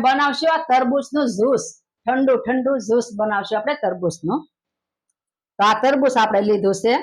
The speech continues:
અને આ મોરસ લીધી છે આપણે અડધો કપ, આ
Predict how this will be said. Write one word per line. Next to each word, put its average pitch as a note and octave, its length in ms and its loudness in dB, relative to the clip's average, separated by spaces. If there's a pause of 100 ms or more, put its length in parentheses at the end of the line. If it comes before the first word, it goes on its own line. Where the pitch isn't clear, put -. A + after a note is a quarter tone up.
(1400)
અને G#3 140 0 (200)
આ A#3 100 4 (100)
મોરસ A#3 360 0
લીધી G3+ 300 -2
છે G#3 160 0
આપણે G3+ 240 -2 (480)
અડધો F3 220 -2 (100)
કપ, G3 160 0 (600)
આ G#3+ 100 0